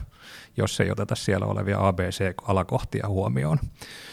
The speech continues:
Kun esimerkiksi tietosuoja-asetuksia, jos katsoin oikein, niin niitä on, olisiko noin kaksikymmentäkuusi.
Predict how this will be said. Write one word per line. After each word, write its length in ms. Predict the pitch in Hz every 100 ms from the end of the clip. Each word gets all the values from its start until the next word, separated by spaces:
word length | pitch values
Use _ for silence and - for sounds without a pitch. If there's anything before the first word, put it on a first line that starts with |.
| -
Kun 180 | - 110
esimerkiksi 540 | 98 101 90 90 - -
tietosuoja-asetuksia, 920 | 95 98 101 87 98 113 107 101 101
jos 80 |
katsoin 320 | - - 104 104
oikein, 340 | 107 - -
niin 240 | 110 101
niitä 200 | 98 -
on, 160 | 98 98
olisiko 280 | 110 98 104
noin 140 | 98
kaksikymmentäkuusi. 960 | 95 - 104 90 107 - 101 110 -